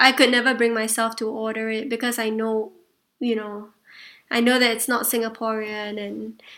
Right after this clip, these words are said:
maybe I should try. But anyway, um, Singapore noodles is this dish that is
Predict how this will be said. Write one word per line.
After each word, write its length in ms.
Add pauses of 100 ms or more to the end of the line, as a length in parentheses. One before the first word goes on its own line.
maybe 220
I 140
should 280
try. 380 (420)
But 240
anyway, 600 (320)
um, 480 (220)
Singapore 400
noodles 400
is 140
this 200
dish 460
that 180
is 320